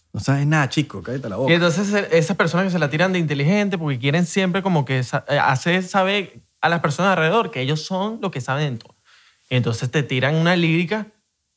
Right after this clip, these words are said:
Speaker 2: te tiran ahí un palabreo que ni siquiera tiene que ver con lo que está hablando.
Speaker 1: Sí.
Speaker 2: <laughs>
Speaker 1: No tiene nada
Speaker 2: Yo
Speaker 1: que
Speaker 2: sí
Speaker 1: ver.
Speaker 2: no, no sé, yo no sé, ya. No sé, mano, no sé. Échame el cuento.
Speaker 1: Claro.
Speaker 2: Me gusta escuchar. Yo soy una persona que me encanta escuchar,
Speaker 1: Claro.
Speaker 2: mano. Me pica esa gente.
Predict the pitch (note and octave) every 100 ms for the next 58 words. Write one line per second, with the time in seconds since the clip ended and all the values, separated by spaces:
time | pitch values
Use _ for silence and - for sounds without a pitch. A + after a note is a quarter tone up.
0 | _ C3+ C3+ C3+ E3 F3+ E3+ F3 G3 E3+
1 | D3 F#3 C#3 B2+ C3 C3 C3 C3+ B2+ C#3
2 | E3+ E3+ D3+ D#3 D#3 A#2+ B2 C3+ A#2+ -
3 | - _ _ - D#3 G#2+ E2+ _ _ _
4 | _ _ - D#3 C4+ - - - - -
5 | A#2+ D3 D3+ D#3+ D4 E4 D4 B3+ B3 C#4
6 | C#4 D4+ F3 F3 B3 F#3+ D3 A#2 B2 A2
7 | _ _ _ - C#3+ D#3 E3+ D#3+ E3+ F3
8 | B2 B2+ C3+ E3+ D3+ G2+ - - C#3+ F#3
9 | F#3+ C3+ G3+ G#3 A#2+ - _ _ B2+ B2+
10 | G2+ G2 C#3 C#3 C#3 F#3 C#3+ - G#2+ A#2+
11 | A#2 E3+ D#3 C#3 D3+ B2 A2 A#2+ C3+ A#2+
12 | G#2+ G2+ G2 - _ _ _ _ _ _
13 | _ - A2+ A#2 B2 D3+ C3+ G#2 -